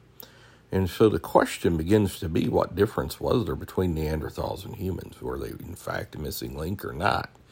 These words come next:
With many discoveries recently, they have discovered they're much more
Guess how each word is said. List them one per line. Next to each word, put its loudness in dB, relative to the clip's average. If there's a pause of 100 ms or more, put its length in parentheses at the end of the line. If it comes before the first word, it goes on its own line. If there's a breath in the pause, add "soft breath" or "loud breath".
(1400 soft breath)
With -2
many 8
discoveries 0
recently, -4
they -2
have -4
discovered 2
they're 0
much 6
more 2